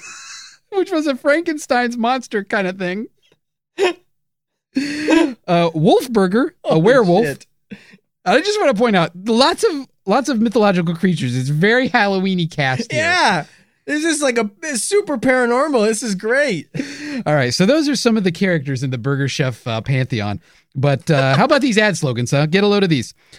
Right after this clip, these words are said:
Speaker 1: "Burger Chef goes all out to please your family."
Speaker 2: Oh, you bet he does.
Speaker 1: We
Speaker 2: Like,
Speaker 1: really
Speaker 2: that guy knows how to toss a fucking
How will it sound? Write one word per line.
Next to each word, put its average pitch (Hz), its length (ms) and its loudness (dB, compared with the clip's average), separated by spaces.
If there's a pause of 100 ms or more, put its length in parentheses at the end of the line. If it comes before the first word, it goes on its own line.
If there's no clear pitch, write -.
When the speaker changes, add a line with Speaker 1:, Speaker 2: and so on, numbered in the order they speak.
(680)
Speaker 1:
"Burger 359 340 4
Chef 214 400 0
goes 196 300 4
all 214 240 4
out 226 280 2
to 156 80 2
please 151 360 0
your 208 180 2
family." 110 520 -4 (1500)
Speaker 2:
Oh, 127 180 -6
you 107 220 -8
bet 104 240 -6
he 98 80 -8
does. 90 320 -10 (640)
Speaker 1:
We 247 180 2
Speaker 2:
Like, 302 80 0
Speaker 1:
really 226 260 2
Speaker 2:
that 170 160 0
guy 185 120 2
knows 151 160 2
how 147 80 2
to 127 80 -2
toss 135 280 -2
a 120 60 -6
fucking 104 420 -6